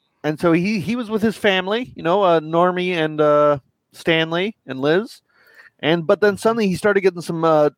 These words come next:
some strange transactions on some old Oscorp accounts. And so he headed over to Europe on, you know, where he used to hang out in his Brand New Day missing years, I guess you wanna call 'em.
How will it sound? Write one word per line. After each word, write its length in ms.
some 200
strange 400
transactions 880
on 200
some 160
old 160
Oscorp 520
accounts. 580
And 120
so 240
he 320
headed 300
over 320
to 160
Europe 320
on, 440
you 80
know, 160
where 220
he 100
used 280
to 100
hang 180
out 240
in 140
his 480
Brand 260
New 100
Day 240
missing 360
years, 520
I 80
guess 220
you 80
wanna 180
call 360
'em. 100